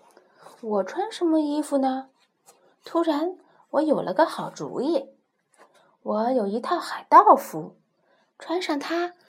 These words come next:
我就变成人人都害怕的汤姆海盗了。我记得海盗服就放在玩具柜里。”“找到了，你扶好我呀，卢卡斯。”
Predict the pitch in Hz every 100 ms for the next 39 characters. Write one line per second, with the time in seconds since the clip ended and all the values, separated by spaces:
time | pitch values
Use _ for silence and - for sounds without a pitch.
0 | _ - 180 180 196 226 208 214 226 233
1 | 240 269 294 339 339 - 302 277 330 302
2 | 262 - 339 381 403 - - 233 339 359
3 | 214 - _ _ _ _ _ _ _ _
4 | - 185 214 202 185 - 170 165 190 185
5 | - 180 226 - - - 311 349 339 277
6 | 214 185 180 180 185 190 208 220 190 170
7 | 156 _ _ _ _ _ _ _ _ -
8 | 226 196 302 359 294 226 - _ - 269
9 | 262 302 359 330 339 359 320 285 285 294
10 | 285 269 262 240